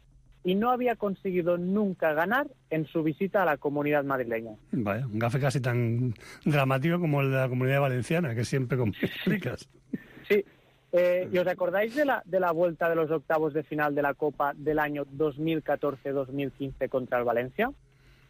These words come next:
Speaker 2: ¿Qué
Speaker 1: En
Speaker 2: pasó?
Speaker 1: ese partido, eh, no recuerdo quién fue el jugador del Valencia que fue expulsado, pero los,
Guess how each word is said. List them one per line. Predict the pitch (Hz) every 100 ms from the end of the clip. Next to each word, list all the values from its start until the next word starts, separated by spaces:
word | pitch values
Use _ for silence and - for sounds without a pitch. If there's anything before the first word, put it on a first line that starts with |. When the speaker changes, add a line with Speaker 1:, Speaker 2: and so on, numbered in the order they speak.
| _ _ - -
Speaker 2:
¿Qué | 165
Speaker 1:
En |
Speaker 2:
pasó? | 220
Speaker 1:
ese | 269
partido, | 254 233 - 247 240 311 - _ -
eh, | 170 170 165 160 156 156 147 143 139 131 127 135
no | 170
recuerdo | 165 156 165 160 147
quién | - 151 143
fue | - 147 139
el | 135 131 123
jugador | 139 139 139 143
del | 139 131
Valencia | 135 139 131 120
que | 127
fue | - 196
expulsado, | 196 _ 160 - 170 175 240 _ _ _
pero | 160 160
los, | 160